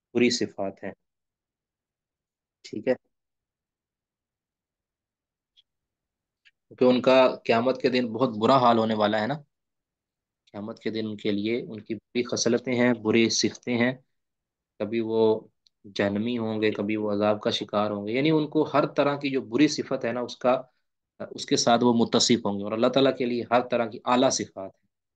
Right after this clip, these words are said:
ठीक है। बस करें जी, यहीं तक काफ़ी है। ये साथी आज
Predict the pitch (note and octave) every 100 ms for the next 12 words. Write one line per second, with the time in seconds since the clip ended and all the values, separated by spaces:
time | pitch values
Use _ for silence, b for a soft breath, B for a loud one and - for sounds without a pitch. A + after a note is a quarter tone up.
0 | _ _ _ _ _ - _ A2+ _ _
1 | _ A2 - - G2+ - G#2+ G2+ G#2 G#2
2 | G#2+ _ _ - G2+ A2+ G#2 G2+ _ _
3 | _ _ _ _ _ _ _ _ _ _
4 | _ _ _ _ _ _ _ _ _ _
5 | _ _ _ _ _ _ _ _ _ _
6 | _ _ _ _ _ _ _ A#2 - -
7 | A2+ - D#3+ D3+